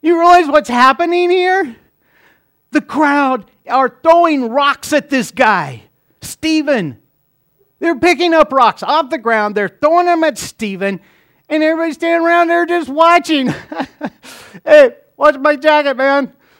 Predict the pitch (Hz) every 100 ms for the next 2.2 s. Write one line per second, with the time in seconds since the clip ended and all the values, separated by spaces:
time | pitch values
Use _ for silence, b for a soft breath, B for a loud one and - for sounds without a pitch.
0 | _ 247 254 277 277 285 277 - 294 262
1 | 269 226 294 285 285 262 254 269 233 254
2 | 247 196